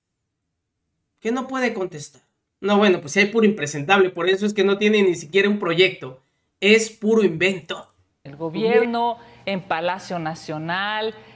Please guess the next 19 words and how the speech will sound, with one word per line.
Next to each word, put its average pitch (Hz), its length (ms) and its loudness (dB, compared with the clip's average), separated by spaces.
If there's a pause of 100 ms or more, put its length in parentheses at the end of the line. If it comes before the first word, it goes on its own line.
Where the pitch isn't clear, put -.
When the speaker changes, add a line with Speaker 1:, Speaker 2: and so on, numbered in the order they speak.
(160)
Speaker 2:
en 180 220 -4
Morena, 208 680 -4
tan 214 220 -4
están 240 420 -4
preocupados 214 720 -6
que 208 120 -4
hay 226 160 -4 (400)
un 233 400 -2 (240)
embate, 202 580 -4
hay 220 180 -4
una 226 220 -4
violencia 208 720 -2
en 185 140 -6
contra 208 400 -4
de 190 120 -4
la 165 120 -4
oposición 170 680 -8
desenfrenada, 185 1080 -8 (640)
estas, 254 420 -6